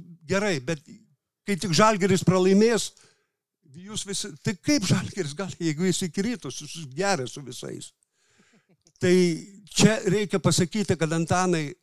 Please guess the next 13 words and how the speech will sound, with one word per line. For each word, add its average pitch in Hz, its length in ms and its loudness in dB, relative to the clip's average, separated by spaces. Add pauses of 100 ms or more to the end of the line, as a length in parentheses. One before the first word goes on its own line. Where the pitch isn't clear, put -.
(200)
galima 180 440 2
su - 160 -6
visais 156 380 -2
bokalą 135 480 -2
alaus 170 320 -2
išgerti, 156 540 -6 (100)
galima 156 460 0
ir 131 100 -8
tą, 160 220 -2
ir 127 120 -2
aną, 151 220 0 (560)
bet 156 400 -8 (600)
ir 170 240 -2